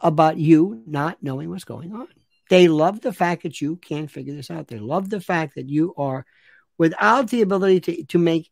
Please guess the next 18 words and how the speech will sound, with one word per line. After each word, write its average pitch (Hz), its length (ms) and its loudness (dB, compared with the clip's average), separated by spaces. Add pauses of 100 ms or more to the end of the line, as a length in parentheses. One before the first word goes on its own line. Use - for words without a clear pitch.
(100)
any 233 280 4
of 156 100 2
this 156 240 -2
make 175 260 2
any 151 280 -2
sense 156 320 -14
to - 120 -20
you. 107 120 -20 (100)
They 208 260 6
know 285 140 4
what 311 160 4
they're 226 140 -2
doing. 262 300 -8 (140)
They 214 360 2
know 233 680 0
what 240 340 -2
they're 226 180 -2
doing. 294 400 -8